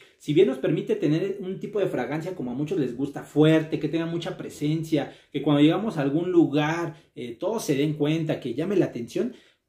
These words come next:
pues aquí lo encontramos, pero a la vez no es, eh, molesta para la nariz.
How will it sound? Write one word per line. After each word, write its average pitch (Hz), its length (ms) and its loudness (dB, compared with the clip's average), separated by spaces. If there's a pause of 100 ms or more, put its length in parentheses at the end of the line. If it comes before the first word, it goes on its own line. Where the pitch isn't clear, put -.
(220)
pues 170 280 4
aquí 165 240 -2
lo 247 100 2
encontramos, 170 580 0
pero 247 340 4
a - 40 0
la 160 140 2
vez 143 420 -2
no 175 380 0
es, 180 300 -2
eh, 120 420 -6
molesta 139 460 0
para 101 180 -16
la 95 140 -18
nariz. 98 400 -20